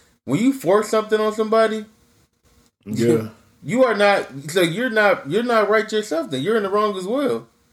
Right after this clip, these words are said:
Speaker 1: You know what I'm saying?
Speaker 2: Yeah.
Speaker 1: Like, let that person live their life.
Speaker 2: Bro, I will say, I, we, we was laughing about that for a few hours, but, like, they will literally kill a whole village
Speaker 1: Yep.
Speaker 2: in the name of Jesus.
Speaker 1: Yep.
Speaker 2: <laughs> Like,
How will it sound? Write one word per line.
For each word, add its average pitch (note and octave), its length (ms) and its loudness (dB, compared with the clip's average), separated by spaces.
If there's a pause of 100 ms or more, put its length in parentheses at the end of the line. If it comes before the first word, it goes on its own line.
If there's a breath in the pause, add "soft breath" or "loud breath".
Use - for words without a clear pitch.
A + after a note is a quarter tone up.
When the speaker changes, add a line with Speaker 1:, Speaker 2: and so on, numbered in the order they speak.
Speaker 1:
You F3+ 160 -4
know A3+ 80 4
what A3 80 0
I'm A3 60 -6
saying? B3 280 4
Speaker 2:
Yeah. C#3+ 80 6
Speaker 1:
Like, C#3+ 240 2 (840)
let A3+ 200 2
that A#3 140 0
person G#3+ 360 0
live G#3 140 2
their G3+ 120 2
life. A#3 400 -2 (2000)
Speaker 2:
Bro, C3 600 2
I C3+ 160 0
will C#3 220 2
say, D#3 340 2
I, C#3+ 320 4
we, F#3 280 0
we C#3 300 -2
was C#3 200 0
laughing D3 380 0
about B2+ 240 -2
that B2 140 -4
for A2 220 -6
a G#2 40 -6
few B2+ 320 -6
hours, C3 340 2
but, A2+ 240 -4
like, G#2+ 280 -6 (420)
they D#3 120 2
will F3 140 4
literally E3+ 400 2
kill D#3+ 320 -2
a C3+ 40 2
whole D#3+ 300 0
village D#3 360 0
Speaker 1:
Yep. B2+ 180 4
Speaker 2:
in B2+ 100 -6
the C#3 80 -4
name D3 160 -4
of C#3+ 80 -6
Jesus. C#3 440 -8
Speaker 1:
Yep. C#3+ 240 2 (640 loud breath)
Speaker 2:
<laughs> - 0 -
Like, E3 720 2